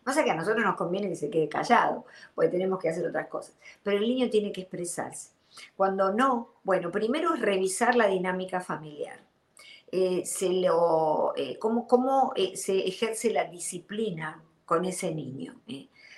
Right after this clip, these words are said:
Se lo obliga a hacer cosas, cómo se lo trata. Dentro del hogar, ¿hay algún tipo de abuso? Habría que preguntarse eso también. O en la escuela. Eh, tenemos que, eh, investigar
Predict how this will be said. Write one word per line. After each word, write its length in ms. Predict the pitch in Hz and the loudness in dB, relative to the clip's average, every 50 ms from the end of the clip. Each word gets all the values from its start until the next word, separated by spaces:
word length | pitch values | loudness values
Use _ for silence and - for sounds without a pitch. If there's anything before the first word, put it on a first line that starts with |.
| - _ | -20 _
Se 160 | - - 190 180 | -6 0 2 4
lo 160 | 175 175 - - | 4 4 4 4
obliga 560 | 175 170 175 190 208 214 214 208 202 202 190 | 2 2 2 2 2 4 4 6 6 6 4
a 20 | |
hacer 300 | 190 - - 190 180 - | 4 4 0 -2 -2 -2
cosas, 420 | - 196 196 196 190 190 196 175 - | 0 2 2 2 2 0 -4 -4 -2
cómo 240 | - 240 233 240 | 0 0 0 0
se 160 | 240 - 208 185 | 2 2 2 2
lo 160 | 180 180 180 | 2 2 0
trata. 580 | - 180 160 147 139 - - - - - - - _ _ _ - - - - - - - | 0 0 0 2 0 -2 -4 -8 -10 -12 -12 -16 _ _ _ -20 -20 -20 -20 -20 -18 -14
Dentro 500 | - 175 185 277 302 311 311 320 285 254 | -6 0 2 2 2 2 2 4 4 6
del 180 | 226 208 196 196 | 6 6 6 4
hogar, 500 | 185 180 - 160 135 127 135 - - - - | 4 4 4 4 2 2 0 -4 -6 -4 -2
¿hay 220 | 262 311 330 320 | 0 0 2 2
algún 280 | 294 240 196 185 180 - | 2 0 0 -2 -2 -2
tipo 380 | 196 190 185 - 190 180 170 | -2 -4 -2 0 0 0 0
de 260 | 160 170 165 165 156 | 0 0 0 0 0
abuso? 400 | 143 147 160 190 226 226 - 202 | 2 2 2 2 2 0 0 -2
Habría 220 | 170 160 170 170 165 | -4 -2 -2 -2 0
que 120 | 170 156 | -2 -2
preguntarse 720 | 160 165 165 165 156 156 160 - 175 160 - - - 165 165 | -4 -4 -6 -6 -6 -6 -4 -2 -2 -2 -2 -4 -6 -6 -6
eso 220 | 160 - - 151 | -6 -8 -12 -12
también. 580 | 151 151 135 156 160 180 202 214 214 214 208 - _ - - - - - - - _ - | -12 -12 -12 -10 -6 -2 -2 0 0 -2 -4 -8 _ -18 -20 -18 -18 -16 -18 -4 _ 6
O 220 | 214 202 196 196 | 8 8 8 8
en 160 | 185 180 175 | 6 4 2
la 80 | 170 170 | -2 -6
escuela. 800 | - - - - 233 240 233 226 214 202 190 190 190 190 190 - - _ _ - - - _ _ - | -8 -12 -4 2 6 6 8 8 6 6 4 2 2 0 -2 -6 -12 _ _ -20 -20 -20 _ _ -8
Eh, 200 | - 196 214 - | -4 -4 0 2
tenemos 400 | 240 247 269 302 311 320 302 311 | 2 2 4 2 0 -2 -4 -2
que, 320 | - 240 233 226 214 - - - | 0 4 4 4 4 2 0 -4
eh, 220 | 185 185 - - - | -6 -6 -6 -4 -2
investigar 880 | 220 208 202 185 202 - - - 208 202 190 208 233 254 262 269 277 | -2 -2 -2 -2 -4 -4 -6 -6 -4 -2 0 2 4 4 4 2 -4